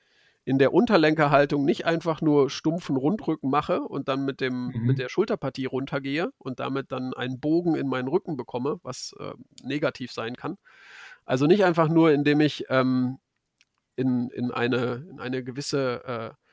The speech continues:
Speaker 1: äh, äh, Rückenbiegung gehe, sondern indem ich wirklich das Becken aktiv nach vorne kippe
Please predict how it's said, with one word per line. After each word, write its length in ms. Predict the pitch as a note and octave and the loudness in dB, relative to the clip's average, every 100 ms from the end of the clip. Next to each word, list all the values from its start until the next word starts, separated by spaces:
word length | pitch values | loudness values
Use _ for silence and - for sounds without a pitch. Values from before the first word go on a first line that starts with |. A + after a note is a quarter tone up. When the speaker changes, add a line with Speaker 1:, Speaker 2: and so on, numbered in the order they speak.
| _ _ _ - | _ _ _ -10
Speaker 1:
äh, 40 | |
äh, 40 | B2 | -8
Rückenbiegung 840 | C#3 D3+ F#3 F#3 E3+ G3 G3+ G3+ | -2 0 0 -2 -2 -2 0 0
gehe, 320 | F#3 G4+ D4 - _ | 0 0 0 -6 _
sondern 520 | - C#3 E3+ F3+ F3+ - | -2 4 6 6 2 -2
indem 320 | D#3 D3 E3+ | 0 2 0
ich 140 | - | -2
wirklich 240 | D#3 E3 - | -6 -6 -6
das 180 | C3+ | -6
Becken 460 | - D3 - F3+ B3 _ _ _ _ _ | -4 -4 -2 -4 -4 _ _ _ _ _
aktiv 560 | D3 D#3 - F3 E3 - | -6 -6 -8 -12 -10 -6
nach 140 | C#3 | -6
vorne 320 | - D3+ D3 | -6 -6 -4
kippe 380 | - G#3+ - C4+ | -6 -8 -8 -8